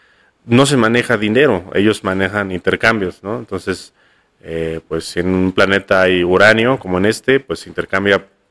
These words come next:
en otro, ha de haber algo que no hay aquí, ¿no? Entonces, eh, así es como se manejan las casas de comercio a nivel estelar. Ahora, eh,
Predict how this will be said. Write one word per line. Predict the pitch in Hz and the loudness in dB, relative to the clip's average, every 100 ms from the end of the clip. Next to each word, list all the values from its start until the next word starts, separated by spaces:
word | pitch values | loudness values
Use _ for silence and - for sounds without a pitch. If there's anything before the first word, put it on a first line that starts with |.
| _ _ _ | _ _ _
en | 92 | -4
otro, | 95 92 101 98 90 87 87 | -2 2 4 4 4 2 2
ha | 92 | 0
de | 92 | 0
haber | 95 95 | 2 4
algo | 98 101 | 4 2
que | 98 | 0
no | 98 | 0
hay | 107 | 0
aquí, | 107 147 139 _ _ _ _ _ _ - | 0 -2 -4 _ _ _ _ _ _ -8
¿no? | 95 123 | -2 -2
Entonces, | 101 104 107 - - - - | -2 0 0 -2 -12 -20 -4
eh, | 98 92 92 90 90 90 | 0 2 2 0 0 0
así | 90 98 | 0 -2
es | - | -2
como | 113 | -2
se | 101 92 | -2 -4
manejan | 90 98 98 | -6 -4 -4
las | 85 | -6
casas | - 95 95 | -6 -6 -4
de | 95 | -8
comercio | 90 92 92 98 | -2 -2 -2 -6
a | |
nivel | 87 87 92 95 - _ _ _ _ | -8 0 0 0 -6 _ _ _ _
estelar. | - - 98 104 123 113 _ _ _ _ _ _ - _ - | -8 -2 2 2 2 -2 _ _ _ _ _ _ -20 _ -2
Ahora, | 95 98 92 90 - _ _ _ _ _ - | 0 2 0 -2 -8 _ _ _ _ _ -4
eh, | 104 95 95 95 92 92 - | 0 0 0 2 2 0 -2